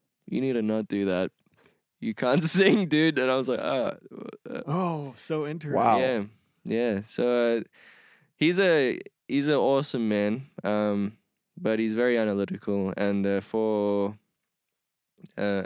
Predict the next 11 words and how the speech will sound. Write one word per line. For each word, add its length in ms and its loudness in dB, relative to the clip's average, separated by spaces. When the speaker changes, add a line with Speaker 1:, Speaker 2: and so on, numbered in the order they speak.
Speaker 1:
analytical-minded 880 0
person 400 -2
who's 460 -4
driven 580 -4
largely 380 -2
by 160 -2
finances, 800 -4
not 160 -2
so 160 -2
much 260 -2
anymore, 480 -2